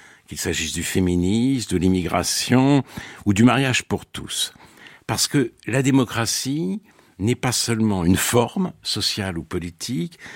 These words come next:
c'est aussi une force, une dynamique, un processus que Tocqueville, subjugué et terrifié, appelait le développement graduel de l'égalité des conditions.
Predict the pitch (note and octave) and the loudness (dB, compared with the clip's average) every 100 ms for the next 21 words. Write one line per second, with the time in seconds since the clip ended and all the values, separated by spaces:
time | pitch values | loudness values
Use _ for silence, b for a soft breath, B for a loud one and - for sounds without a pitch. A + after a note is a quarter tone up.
0 | B - - A#2 B2+ - D#3 A2 - C#3+ | B -4 0 2 2 6 6 6 4 2
1 | - - - B B B G2+ G2 G2+ D3 | 2 -2 -4 B B B 4 4 6 6
2 | B2 A2+ B2+ F3+ - - - G2 F2+ - | 6 4 2 0 -4 -6 -2 0 -2 -2
3 | - D3 B2 - - B2+ D#3+ - B B | 2 4 4 4 2 0 0 -2 B B
4 | B - A2+ - G2+ G#2 A2 C3 F#2+ - | B -6 -4 0 -2 -2 -4 -2 -2 2
5 | F3 C#3+ B2 B2+ C#3+ E3 G3+ F3 D3 G2+ | 4 4 2 6 4 6 4 6 4 2
6 | F#2 - A2 D3 F3 B B B - B2 | 0 0 0 2 0 B B B -2 0
7 | - C#3 E3 - - A2 G#2+ G2 A2 A2+ | 0 0 -2 -6 0 2 2 0 -2 -2
8 | F2+ F2+ C3+ D#3+ A2 B2 C#3 F3 - G#2+ | -2 2 4 4 4 4 2 -2 -4 -2
9 | G2+ G2+ G#2+ F#2+ B2+ A#2 G2 G2 - - | 0 0 -2 -4 -6 -6 -8 -8 -6 -6
10 | - | -8